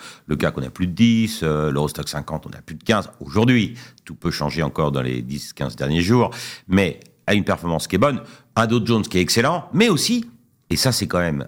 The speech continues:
un élément important que personne n'avait prévu, si je puis dire, c'est une forte dépréciation du dollar, non seulement contre l'euro,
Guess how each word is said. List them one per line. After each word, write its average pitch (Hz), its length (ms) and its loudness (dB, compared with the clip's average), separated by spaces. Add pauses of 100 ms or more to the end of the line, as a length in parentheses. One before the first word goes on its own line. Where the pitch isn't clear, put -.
(100)
un 80 100 -2
élément 71 500 -4
important 104 420 0
que - 120 -4
personne 160 320 0
n'avait 117 180 2
prévu, 76 300 -2
si - 120 -12
je - 100 -16
puis - 120 -16
dire, 73 240 -2 (340)
c'est 98 520 0
une 73 280 -2
forte - 440 -2
dépréciation 113 640 2
du 85 120 2
dollar, 107 600 0
non 196 240 4
seulement 160 320 2
contre 110 280 -2
l'euro, 156 460 2